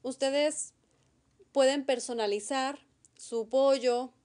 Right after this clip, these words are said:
o incluso su pavo, porque esta misma receta puede funcionar también para un pavo. Entonces, pueden poner tanto ajo como quieran, pueden ponerle otros ingredientes. Yo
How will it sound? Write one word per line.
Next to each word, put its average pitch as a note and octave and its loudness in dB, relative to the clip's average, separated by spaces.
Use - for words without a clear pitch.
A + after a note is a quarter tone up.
o G#3+ -6
incluso B3+ -4
su A#3 -6
pavo, B3+ 2
porque A#3 -2
esta C4 -6
misma C4 -6
receta A3 -4
puede C4+ 0
funcionar A3+ -8
también G3+ -6
para G3 -4
un G3 -12
pavo. - -10
Entonces, A#3+ -4
pueden B3+ 0
poner A#3+ -2
tanto C4+ -2
ajo B3+ -4
como G#3+ -6
quieran, A#3 -4
pueden A3 -6
ponerle A3 -4
otros A3+ -2
ingredientes. A#3+ -4
Yo D4 4